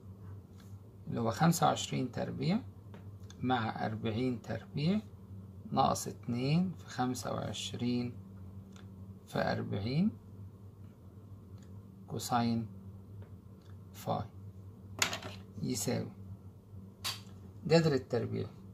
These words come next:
خمسة وعشرين تربيع، أربعين تربيع، اتنين في خمسة وعشرين في أربعين في كوساين تلاتة وتلاتين بوينت وان يساوي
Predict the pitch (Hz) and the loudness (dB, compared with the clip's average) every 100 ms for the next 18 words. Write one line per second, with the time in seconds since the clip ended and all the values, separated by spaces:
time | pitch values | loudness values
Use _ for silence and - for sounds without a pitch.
0 | - - - 151 151 139 117 - 143 139 | -14 -4 6 6 8 6 4 0 0 0
1 | - 120 113 113 107 - - - - - | 0 -2 0 -2 -2 -6 -12 -12 -12 -12
2 | - - 120 117 120 110 131 135 127 123 | -6 -2 0 2 2 4 4 2 0 -2
3 | 113 113 113 110 - - - - - - | -2 -2 -2 -4 -6 -10 -14 -16 -14 -4
4 | 120 107 139 127 123 117 113 - - - | -4 -2 2 4 4 2 -2 -6 -6 0
5 | 123 113 - 110 110 107 - 101 117 147 | 0 0 -2 -2 -2 -4 -4 -2 2 2
6 | 160 - - 117 107 107 107 110 131 165 | 2 0 -2 0 0 0 0 2 4 6
7 | 202 - - - - - - - - - | 4 0 -10 -14 -14 -14 -12 -10 -8 -2
8 | 123 - 127 127 127 127 - - - - | 0 2 2 2 0 -4 -10 -14 -14 -14
9 | - - - - - - - - - - | -16 -14 -14 -14 -16 -14 -14 -14 -14 -14
10 | - 120 131 - 120 113 - 113 110 107 | -2 2 4 2 0 -2 -2 0 0 -2
11 | - 131 131 120 117 107 - 107 101 - | -2 0 0 0 -2 -2 -2 -2 -2 -6
12 | - - - - - - - - - 98 | -14 -16 -16 -14 -14 -14 -14 -14 -8 0
13 | 123 117 135 135 139 190 | 0 4 6 6 8 4